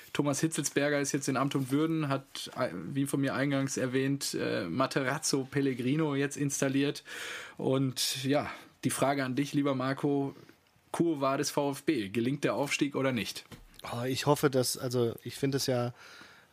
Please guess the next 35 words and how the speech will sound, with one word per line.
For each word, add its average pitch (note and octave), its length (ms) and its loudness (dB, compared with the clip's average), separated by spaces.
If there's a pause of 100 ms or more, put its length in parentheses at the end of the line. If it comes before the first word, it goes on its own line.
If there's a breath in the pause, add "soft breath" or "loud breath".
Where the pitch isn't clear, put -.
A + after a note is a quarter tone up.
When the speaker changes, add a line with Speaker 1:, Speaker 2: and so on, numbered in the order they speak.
Speaker 2:
so B2+ 220 0
Schadenfreude C#3 840 6
und B2+ 100 0
so C3 160 0
kann C3+ 160 -2
man C3+ 180 4
ja A#2+ 120 0
immer B2 180 2
haben, C3 260 2
aber A#2+ 260 2
diese, A#2+ 480 2
diese A#2+ 240 -4
Vereine, C3 880 0
Stuttgart C3+ 500 -2
und A2+ 220 -2
Hamburg, B2 340 0
die A#2+ 80 -2
gehören A#2+ 360 0
einfach A#2 260 -4
in A#2 80 -2
die G2+ 100 -4
erste G#2 240 -4
Liga. A2 320 -4 (540 loud breath)
Und B2+ 60 -6
die A#2 80 0
sind B2 180 2
einfach B2+ 260 2
so C#3 140 0
viel B2+ 400 2 (120)
spannender C3+ 520 2
auch B2 100 -2
zu - 140 -2
schauen, C3+ 440 0
als A#2+ 260 -4
dann A#2+ 400 0